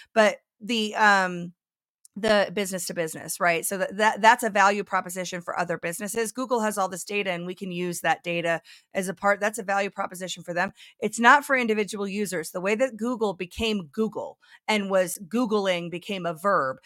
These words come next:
is because of search accuracy. They told us the value proposition was something different than what it ended up to be.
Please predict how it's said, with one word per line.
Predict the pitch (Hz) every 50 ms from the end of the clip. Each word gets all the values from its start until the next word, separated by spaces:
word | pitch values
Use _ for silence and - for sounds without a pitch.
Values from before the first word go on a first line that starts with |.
| - - -
is | - 202 160
because | - 190 - - - 233 240 226
of | 226 226 190
search | - - 220 208 208 - -
accuracy. | 165 180 185 180 - 170 147 147 - - 143 139
They | 160 170 175
told | - - - 240 262 269 240
us | 220 202 196 185 - - - - _ -
the | 196
value | 170 175 202 196 214 214 208
proposition | - - 202 185 - 185 175 185 175 - - 180
was | 170 165 -
something | - 214 214 214 220 214 214
different | 208 196 190 208 196 180
than | 190 185
what | 185 185 180
it | - - -
ended | 185 180 175 185
up | 170 -
to | - 175
be. | 175 - 170 151 143